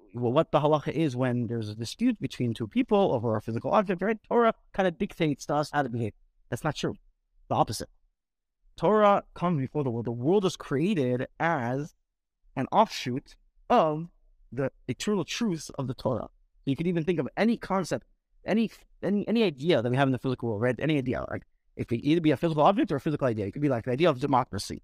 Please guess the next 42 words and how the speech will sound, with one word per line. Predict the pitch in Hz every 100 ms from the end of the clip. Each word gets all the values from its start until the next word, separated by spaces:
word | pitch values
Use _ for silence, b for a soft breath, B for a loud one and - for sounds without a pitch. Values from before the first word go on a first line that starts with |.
| _
let's | - -
say, | - - _ -
a | 110
democracy, | 123 117 - 98 - - _ _ _ -
or, | 147 156 160 139 -
or | 131
a | 131
cow, | - 90 82 65 _ _ _ _ -
right? | 139 - -
These | 170
are | 156
physical | 185 160 123
things, | - 226 185
the | 120
things | - 156
in | 131 117
our | 127 123
reality. | 117 113 120 170 277 _ _ _ _ -
Those | 208 269 294 226 - _ _ _
are, | 165 180 170 _ _ -
uh, | 254 -
they | 220 240
come | - 262 - 202
out | 247 214 180 202 -
of | 175
an | 160 170
eternal | - 262 220
truth | - 269 196
which | 180 180
is | 170
embedded | 160 233 196
in | 175
Torah. | - - - _ _ _
So | - 170
if | - - _ _ _ -
Torah | - 320 262
has | 185 233 185
what | 196
to | 160
say | 214
about | 196 151
democracy, | 143 151 - 127 -